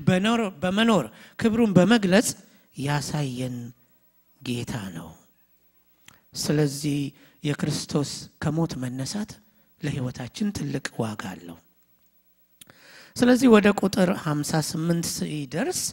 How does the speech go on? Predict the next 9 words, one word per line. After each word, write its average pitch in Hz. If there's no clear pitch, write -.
"ስለዚህ" 180
ብሎ 160
ነው 156
የሚጀምረው። 127
"ስለዚህ" 180
ብሎ 113
ይጀምራል። 98
ከዚህ 302
ምድራዊ 226